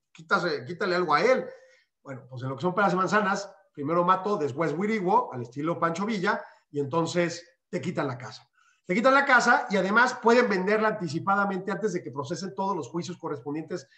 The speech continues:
y que incluso tú te defiendas. Entonces, esos requisitos son los que fueron modificados y que ahora las,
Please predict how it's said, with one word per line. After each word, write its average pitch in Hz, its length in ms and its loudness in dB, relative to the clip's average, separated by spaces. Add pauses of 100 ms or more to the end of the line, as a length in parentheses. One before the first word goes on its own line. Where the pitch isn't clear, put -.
(160)
y 143 120 -14
que 156 100 -6
incluso 180 300 -4
tú 208 100 -8
te 185 100 -6
defiendas. 165 500 -6 (220)
Entonces, 208 400 0 (340)
esos 233 300 4
requisitos 190 460 -2
son 185 100 0
los 190 120 -6
que 151 120 -6
fueron 175 220 0
modificados 151 720 -2 (380)
y 135 140 -12
que 151 100 -6
ahora 165 400 2 (120)
las, 165 380 -2